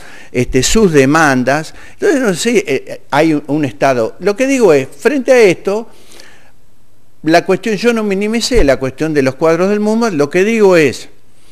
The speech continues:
este, a mí me gustaría mirar una oposición en todos los planos, este, más constructiva, me gustaría una oposición más de ideas, más de propuestas,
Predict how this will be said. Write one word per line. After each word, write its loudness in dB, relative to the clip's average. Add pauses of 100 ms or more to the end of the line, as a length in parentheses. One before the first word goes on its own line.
(240)
este, 0
a 0
mí 0
me 0
gustaría 2
mirar 2
una -2
oposición -6
en -6
todos -2
los -2
planos, -2
este, -6
más -4
constructiva, -4
me -4
gustaría 0
una 0
oposición -2
más 0
de 0
ideas, 2 (380)
más -2
de -2
propuestas, 0